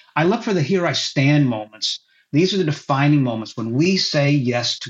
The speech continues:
God. And the reason that phrase, "Here I stand," has stuck is because it says everything about our faith, that faith doesn't come without a cost, that he suffered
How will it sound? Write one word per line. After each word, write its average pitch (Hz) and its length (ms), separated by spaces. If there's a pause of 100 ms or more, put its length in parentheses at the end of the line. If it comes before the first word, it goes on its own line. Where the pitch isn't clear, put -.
God. 117 460 (840)
And 139 100
the 139 60
reason 240 360
that 190 200
phrase, 151 380
"Here 165 200
I 135 80
stand," 147 680 (640)
has 131 100
stuck - 560 (720)
is 143 120
because 185 260
it 196 100
says 180 360
everything 196 560
about 131 260
our 135 140
faith, 156 520 (160)
that - 220
faith 180 280
doesn't 147 260
come 135 160
without 120 240
a - 80
cost, - 560
that 117 100
he 135 100
suffered 135 460